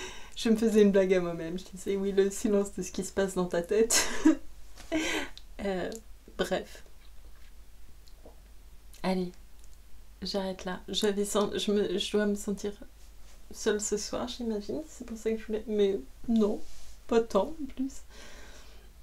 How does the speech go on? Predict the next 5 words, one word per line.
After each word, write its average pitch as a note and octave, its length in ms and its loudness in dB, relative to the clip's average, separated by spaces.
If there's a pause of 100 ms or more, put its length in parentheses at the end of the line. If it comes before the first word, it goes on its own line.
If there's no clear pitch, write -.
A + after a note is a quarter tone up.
(1300)
Non, A3 400 2 (640)
je - 60 -12
suis - 180 -8
plutôt A#3 400 -4
très, A3+ 400 0